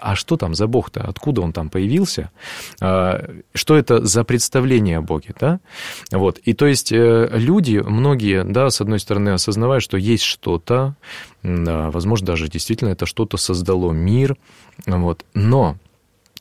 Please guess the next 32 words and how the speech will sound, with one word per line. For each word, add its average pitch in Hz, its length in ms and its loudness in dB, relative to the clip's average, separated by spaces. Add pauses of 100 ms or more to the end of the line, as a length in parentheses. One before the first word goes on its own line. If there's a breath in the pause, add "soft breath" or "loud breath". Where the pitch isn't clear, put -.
(160)
у 98 60 -2
людей 98 300 4
не 107 160 4
возникает 113 680 0
вот 92 140 -8
такого 92 320 -2
правильного 104 680 0
представления 87 640 -2
о 85 60 -4
том, 110 200 -2
что 90 260 -4 (280 loud breath)
всё, - 380 0
что 190 180 0
происходит 123 520 2
в 85 40 -2
этом 85 220 -2
мире, 80 320 -4 (280)
абсолютно 117 540 0
всё, 92 320 -8 (360 loud breath)
всё, - 200 0
что 143 160 -2
происходит 123 540 2
в - 60 -8
судьбах 120 440 0
целых 113 440 0
обществ, 117 420 0
государств 95 720 -2
и 101 140 -6
в - 40 -8
судьбе 95 380 -2
отдельного 107 680 0
человека, 82 600 -4